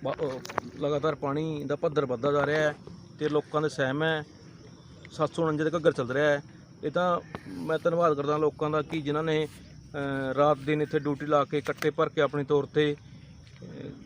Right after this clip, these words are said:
ਡਿਊਟੀ ਦੇ ਕੇ ਘੱਗਰ ਨੂੰ, ਅਹ, ਕਈ ਜਗ੍ਹਾ ਤੇੜ ਵੀ ਪ-, ਹੋ ਗਈਆਂ ਸੀ, ਲੇਕਿਨ ਲੋਕਾਂ ਨੇ ਆਪਦੇ ਬਚ-, ਬਚਾਅ ਕਰ ਰਹੇ ਨੇ ਆਪਦੇ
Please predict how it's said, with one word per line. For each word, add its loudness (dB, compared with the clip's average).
ਡਿਊਟੀ -2
ਦੇ 2
ਕੇ 0
ਘੱਗਰ 2
ਨੂੰ, 2
ਅਹ, -2
ਕਈ 4
ਜਗ੍ਹਾ 4
ਤੇੜ 4
ਵੀ 2
ਪ-, -4
ਹੋ 2
ਗਈਆਂ 2
ਸੀ, 0
ਲੇਕਿਨ 2
ਲੋਕਾਂ 0
ਨੇ 4
ਆਪਦੇ 4
ਬਚ-, -6
ਬਚਾਅ 4
ਕਰ 2
ਰਹੇ 2
ਨੇ 2
ਆਪਦੇ 4